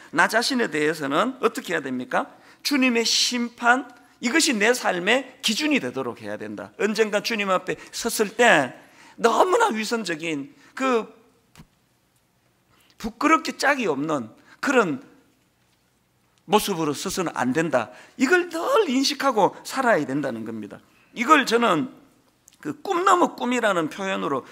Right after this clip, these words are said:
설명할 수 있다고 생각을 하는데요. 그래서 지난 금요일입니다. 지금 대학교 일 학년인 우리 아들하고 이제 저녁에 밥 먹으면서 두런두런 이야기를 나누었는데요.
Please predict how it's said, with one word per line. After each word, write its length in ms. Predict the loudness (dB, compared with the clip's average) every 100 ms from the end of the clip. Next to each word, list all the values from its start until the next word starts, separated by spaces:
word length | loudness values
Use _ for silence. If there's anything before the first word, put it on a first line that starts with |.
| -14
설명할 520 | -6 -4 -4 -6 -8
수 100 | -8
있다고 240 | -6 -6
생각을 400 | -6 -6 -6 -4
하는데요. 540 | -6 -6 -6 -6 -8 -12 -20 -20
그래서 160 | -12 -8
지난 280 | -4 -4 -4
금요일입니다. 1300 | -4 -2 -2 -2 -4 -6 -8 -12 -8 -8 -6 -8 -10 _ _ _ _ _ _ _ _ _ _ _ _ _ _ _
지금 220 | -4 -2
대학교 360 | 2 2 2 0
일 80 | -2
학년인 640 | 0 -2 -4 -2 -4 -6 -12
우리 160 | -8 0
아들하고 480 | 0 0 -2 -2 -2
이제 240 | -4 -6
저녁에 500 | -6 -8 -4 -2 -4 -8 -6
밥 140 | -4
먹으면서 400 | -2 -4 -4 -6
두런두런 600 | -8 -8 -6 -4 -2 -2
이야기를 440 | -2 -4 -4 -6 -2
나누었는데요. 840 | -2 -2 -4 -4 -4 -2 -4 -4